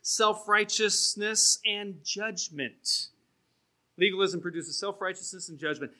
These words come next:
Emphasizing guilt and misguided sacrifice, legalism urges its followers to evaluate their relationship with God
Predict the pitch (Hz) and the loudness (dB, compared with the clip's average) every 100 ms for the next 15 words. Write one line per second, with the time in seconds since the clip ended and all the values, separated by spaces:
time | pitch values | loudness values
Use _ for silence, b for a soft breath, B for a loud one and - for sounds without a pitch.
0 | b 226 233 233 226 226 220 202 156 135 | b 4 6 6 6 4 2 0 -2 2
1 | 190 220 240 214 160 180 - 185 175 165 | 6 8 6 2 2 2 2 2 2 2
2 | - 185 185 190 185 202 196 196 - b | 2 2 2 0 -2 -2 -2 -4 -10 b
3 | b - 151 226 214 143 123 135 151 156 | b -4 2 2 2 -2 -2 -6 -10 -16
4 | _ _ _ _ - 180 165 151 156 - | _ _ _ _ -4 -2 -2 -2 -6 -8
5 | - - 240 220 151 151 151 165 147 160 | -6 0 2 4 2 0 -2 -4 -2 0
6 | 170 165 160 165 165 147 139 135 139 165 | 0 -2 -6 -8 -8 -6 -6 -4 -2 -2
7 | 180 202 254 - 170 131 139 | -4 -12 -6 4 4 6 2